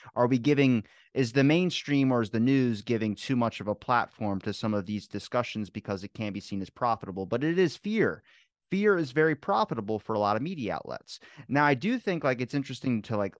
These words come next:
talk about and listen to and hear their perspective on things, but it's hard to know if someone's actually in belief of what they're talking about or if they're doing it because they know they can get something from it.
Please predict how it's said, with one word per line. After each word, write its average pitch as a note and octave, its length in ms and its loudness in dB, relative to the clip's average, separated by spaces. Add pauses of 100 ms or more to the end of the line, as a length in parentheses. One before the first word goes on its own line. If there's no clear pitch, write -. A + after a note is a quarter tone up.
(140)
talk D#3+ 320 -2
about F#2+ 400 -2
and G#2 160 -4
listen A#2 320 -2 (120)
to G2+ 160 -4
and G2+ 100 -4
hear A#2+ 180 -2
their G#2 140 0
perspective A2+ 580 -8
on G2+ 160 -2
things, G2+ 320 -8 (380)
but D#3+ 100 4
it's D#3+ 140 -4
hard A3 260 2
to G3 80 -4
know E3 240 4
if D3+ 80 0
someone's D3 300 -2
actually B2+ 400 -2
in A2 80 0
belief A2+ 400 -4
of F#2+ 100 -8
what G#2 180 2
they're F#2+ 120 0
talking G2+ 420 -2
about G2+ 380 0
or G#2+ 140 -2
if G2+ 60 -8
they're G2 140 -2
doing A2+ 320 -4
it G2+ 140 -4
because G2+ 320 -6
they G2+ 120 -2
know G2+ 200 0
they F#2+ 160 -4
can F#2+ 320 -6 (200)
get - 200 -4
something G2+ 400 -4
from F#2 360 -4
it. - 280 -16